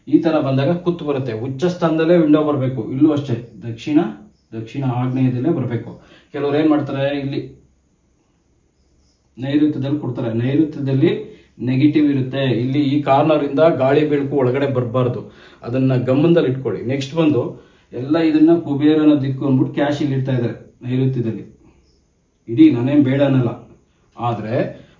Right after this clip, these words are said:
ವಾಯುವ್ಯದಲ್ಲಿ ನೀವು ಏನ್ ಇಡ್ತೀರಲ್ವಾ ಅದು ಒಂದಿಟ್ರೆ ನಾಲ್ಕು ಆಗ್ತಾ ಇರ್ತದೆ.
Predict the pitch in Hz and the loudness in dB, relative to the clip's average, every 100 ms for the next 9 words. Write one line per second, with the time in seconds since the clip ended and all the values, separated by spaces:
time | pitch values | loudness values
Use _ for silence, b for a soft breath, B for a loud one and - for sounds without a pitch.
0 | 113 120 123 170 175 165 151 147 143 131 | -6 -2 4 8 8 6 2 0 0 0
1 | 131 151 135 156 139 117 117 147 - - | 4 4 4 0 0 0 0 -2 -4 -10
2 | _ _ 107 123 208 240 - - 113 160 | _ _ -6 0 0 -2 -10 -10 2 6
3 | 175 165 147 180 151 135 131 131 - 120 | 8 8 4 2 2 0 -2 -4 -4 -6
4 | 107 107 - | -6 -10 -14